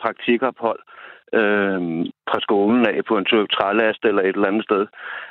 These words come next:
Øh, og det kan man jo ikke bruge som, som, øh, basis for, for noget i dag. I gamle dage, der kom du jo ud på, hvis du var, øh, på F G for eksempel, jern og metal, eller hvad det hed dengang, ikke? Jamen, så var du i et tre måneders eller seks ugers forløb og tre måneders forløb,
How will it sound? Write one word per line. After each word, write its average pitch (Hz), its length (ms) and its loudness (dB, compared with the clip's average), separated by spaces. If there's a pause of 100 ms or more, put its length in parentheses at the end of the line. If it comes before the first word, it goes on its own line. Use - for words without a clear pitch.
(180)
Øh, 92 400 2 (460)
og - 120 -2
det 120 120 0
kan 131 140 0
man 113 120 2
jo 110 60 2
ikke - 200 -6
bruge 127 260 2
som, 117 280 -2 (120)
som, 110 280 2
øh, 95 200 0
basis 107 400 0 (100)
for, 101 260 -2
for 113 80 0
noget 104 260 2
i 113 140 0
dag. 107 140 0
I 78 120 -4
gamle 120 340 0
dage, 113 220 2
der 127 180 -6
kom 113 200 -2
du 123 60 2
jo 104 180 4
ud - 60 -4 (100)
på, 117 180 0 (580)
hvis 113 240 2
du 123 60 2 (100)
var, 98 160 0
øh, 90 120 0
på 110 60 -2 (180)
F - 100 -20
G - 20 0 (200)
for 113 100 0
eksempel, 95 380 -2
jern 95 200 0
og 101 60 -2
metal, 95 320 0
eller 98 140 2
hvad 90 140 0
det 107 100 2
hed 107 100 0
dengang, 92 360 -2 (100)
ikke? 131 120 -6 (320)
Jamen, - 120 0
så 127 140 0
var 107 160 -2
du 113 80 2
i 110 80 4
et - 140 -4
tre 107 120 2
måneders 117 360 2
eller 92 200 2
seks 110 300 -4
ugers 120 200 0
forløb 92 300 0
og 98 120 -2
tre 104 180 0
måneders 113 320 0
forløb, 101 300 0